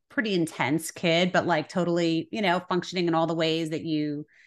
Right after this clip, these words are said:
expected. So yeah, it, you know, you, it's a learning process. Like, it's, and it's not easy. And it comes to, you know, it came to me and or my husband at different times. You know, sometimes you're not always on the same page about what your child needs. Of course, I agree. The whole thing about child-led of, like, you have to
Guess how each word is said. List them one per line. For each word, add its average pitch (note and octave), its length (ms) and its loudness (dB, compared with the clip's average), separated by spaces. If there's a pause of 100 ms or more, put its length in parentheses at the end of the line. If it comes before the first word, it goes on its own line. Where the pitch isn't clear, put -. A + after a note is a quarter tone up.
(220)
expected. D#3+ 560 -2
So F3+ 140 -2
yeah, B3+ 320 2
it, G3 200 0
you G#3+ 80 -2
know, G#3 280 0
you, G#3 240 -4
it's F#3+ 160 -6
a B3+ 60 -2
learning C4 400 4
process. E3+ 520 -2
Like, F3 200 -4
it's, F3+ 160 -10
and G3 160 -2
it's G3 160 -4
not A3 200 4
easy. G#3+ 300 0
And F#3 140 0
it F3+ 100 -4
comes A3 280 -2
to, F#3 340 -4 (280)
you G3+ 60 -4
know, F#3 60 0
it E3+ 80 -6
came G#3+ 220 -4
to G3+ 100 -8
me G3 420 -2
and G3 160 2
or F#3+ 80 0
my F3+ 140 2
husband F#3+ 360 0
at E3+ 80 -2
different F3 280 -2
times. E3 340 2
You D#3+ 60 -4
know, D#3 80 -4
sometimes E3+ 340 -2
you're E3 80 -2
not E3 160 2
always E3 180 -2
on E3 60 -2
the E3 80 -2
same E3 240 -4
page F3 480 -2
about D#3 400 2 (680)
what F3+ 340 0
your F3+ 80 -2
child E3+ 340 0
needs. G3 300 0
Of E3 100 -8
course, F3+ 220 0
I F3 100 2
agree. F#3 280 0
The E3+ 200 2
whole F3+ 180 -2
thing F3+ 180 -2
about E3+ 180 -2
child-led E3+ 680 2
of, D#3+ 100 -8
like, D#3 160 -6
you D#3 60 -10
have D#3+ 260 -6
to D#3 240 -4